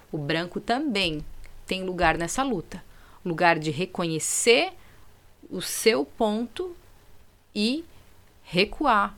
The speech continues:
mudar, alterar todo esse processo. O branco também faz parte da luta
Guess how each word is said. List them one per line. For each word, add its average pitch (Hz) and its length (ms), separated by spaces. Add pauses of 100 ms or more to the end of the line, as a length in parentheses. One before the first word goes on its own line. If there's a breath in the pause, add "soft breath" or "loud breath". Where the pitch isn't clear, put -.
mudar, 185 720 (260 soft breath)
alterar 226 640
todo 214 200
esse 214 180
processo. 170 640
O 165 60
branco 160 320
também 202 340
faz - 220
parte 156 340
da 170 80
luta 165 340